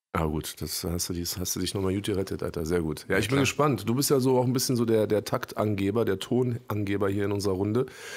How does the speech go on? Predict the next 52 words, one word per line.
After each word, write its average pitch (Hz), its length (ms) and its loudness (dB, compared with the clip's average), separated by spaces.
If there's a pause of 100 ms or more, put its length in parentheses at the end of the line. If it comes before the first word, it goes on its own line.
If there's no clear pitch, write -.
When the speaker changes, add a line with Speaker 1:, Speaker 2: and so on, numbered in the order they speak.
(200)
Speaker 1:
Ich - 80 -14
bin 104 100 2
sehr 123 140 4
gespannt, 139 320 0
was 113 160 0
du 104 60 -2
so 107 140 0
alles 104 220 0
auf 104 120 -2
dem, 98 240 -2
äh, 92 280 0
auf - 140 -6
dem 95 120 -6
Zettel - 280 -2
hast 107 260 0
und, 104 360 0
ähm, 98 400 0
let's 95 240 -2
go. 147 180 0 (880)
Speaker 2:
Lass 113 140 0
uns 120 140 0
mal 113 140 2
ganz 101 200 0
leicht 101 240 0
anfangen. 95 300 -4
Also 85 240 -2 (180)
wirklich, 98 400 -2
äh, 53 360 -8
ich - 40 -14 (100)
freue 95 120 0
mich 92 80 -2
total, 95 240 0
dass 85 160 -4
du - 40 -8
da 85 140 -2
bist 98 200 -2
und 87 80 -4
ich 87 100 -4
habe 87 80 -6
mich 85 120 -6
gestern 120 300 0
vor 98 140 0
allem 95 80 2
noch 117 120 0
mehr 98 160 0
gefreut, 90 360 -2
dass 87 120 -4
wir 87 100 -2
uns 87 180 -6
nach 85 100 -4
langer 90 240 -2
Zeit, 87 400 -6